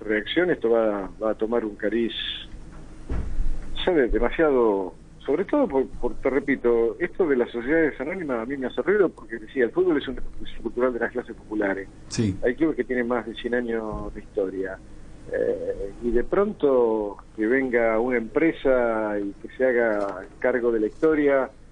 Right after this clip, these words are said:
Speaker 1: y del esfuerzo de tanta gente que a través de, de tantas décadas ha puesto inclusive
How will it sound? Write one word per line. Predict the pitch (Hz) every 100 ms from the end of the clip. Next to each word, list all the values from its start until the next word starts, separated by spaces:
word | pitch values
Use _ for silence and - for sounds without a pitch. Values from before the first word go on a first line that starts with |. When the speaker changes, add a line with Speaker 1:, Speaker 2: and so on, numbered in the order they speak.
| - -
Speaker 1:
y | 110
del | 113
esfuerzo | 113 107 104 127
de | 117
tanta | 107 175 160 170
gente | - 151 127
que | 107
a |
través | 110 113 127
de, | 113 107 98
de | 92 82 101 -
tantas | 135 131 113 - - - - 104 98 98 - -
décadas | 139 139 120 113 98 - - - - - -
ha | -
puesto | 139 139
inclusive | 113 104 101 135 123 110